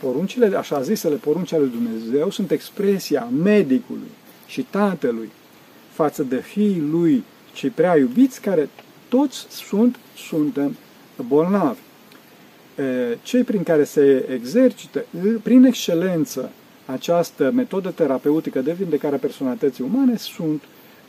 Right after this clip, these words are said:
e, preoții. E, și oamenii, cum spuneam, care s-au, care s-au apropiat de Dumnezeu. Preoții, pe de-o parte, din punct de vedere instituțional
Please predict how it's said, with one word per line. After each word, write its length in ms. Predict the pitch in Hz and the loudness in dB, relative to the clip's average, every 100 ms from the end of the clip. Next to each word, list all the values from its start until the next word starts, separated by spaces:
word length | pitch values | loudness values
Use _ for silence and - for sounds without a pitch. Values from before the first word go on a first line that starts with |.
| 143 | -4
e, 40 | 139 131 127 117 | -2 0 -2 -2
preoții. 400 | 196 147 - 139 - - _ - - - - - - - - | 4 4 4 -10 -20 -20 _ -20 -20 -20 -20 -20 -20 -20 -16
E, 380 | 120 117 120 156 | -12 -12 -12 -14
și 720 | - - 254 240 226 190 147 | -12 2 4 6 6 4 2
oamenii, 460 | 147 202 214 185 156 | 2 2 2 0 -2
cum 140 | - | -4
spuneam, 360 | 147 - 160 180 | -8 -6 -6 -4
care 220 | 180 165 | 0 2
s-au, 640 | 147 156 143 131 127 120 120 - - | 2 0 2 4 2 0 -4 -8 -4
care 180 | 151 | -2
s-au 200 | 135 143 | -2 0
apropiat 440 | 123 127 123 170 165 139 117 | 0 -2 -2 0 0 -4 0
de 260 | 147 156 | 4 6
Dumnezeu. 600 | 147 143 143 143 135 127 101 - - - | 4 2 4 4 4 2 2 -10 -20 -4
Preoții, 380 | 180 180 165 151 | 0 0 0 2
pe 120 | 151 | 2
de-o 120 | 135 | 2
parte, 520 | 123 156 147 - 123 - - - | 2 2 0 0 -4 -4 -16 -6
din 140 | 160 | -6
punct 160 | 147 147 | -2 -2
de 60 | |
vedere 380 | 135 131 139 135 | 0 2 0 0
instituțional 1000 | - 185 - 139 139 - - 226 233 302 | -2 -4 -4 -6 -8 -8 -6 -4 -2 0